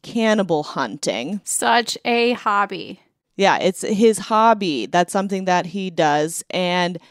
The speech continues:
Speaker 1: specifically, he's done it in reference to going to India and having encounters with this type of sadhu, which is a holy man in Hindu-, Hinduism.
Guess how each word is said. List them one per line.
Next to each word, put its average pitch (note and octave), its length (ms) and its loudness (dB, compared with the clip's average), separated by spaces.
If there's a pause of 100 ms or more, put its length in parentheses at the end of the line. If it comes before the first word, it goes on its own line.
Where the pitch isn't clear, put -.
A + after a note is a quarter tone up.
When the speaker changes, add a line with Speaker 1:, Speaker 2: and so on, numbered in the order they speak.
(160)
Speaker 1:
specifically, C4 760 2
he's A3+ 180 -2
done G#3 300 2
it G3+ 60 4
in F#3 80 0
reference F3 640 2 (100)
to E3 800 2 (460)
going F3+ 320 2
to G#3 200 -2 (100)
India F3+ 760 4
and F3 120 -2
having E3+ 320 0
encounters E3+ 960 -2 (140)
with E3+ 340 0
this E3+ 400 0
type F3+ 480 0
of D#3 480 0
sadhu, E3+ 640 2
which D#3+ 160 0
is D#3+ 80 -4
a D#3+ 80 0
holy E3 320 2
man D3+ 360 -2
in E3 160 -6
Hindu-, E3+ 340 0
Hinduism. E3 760 0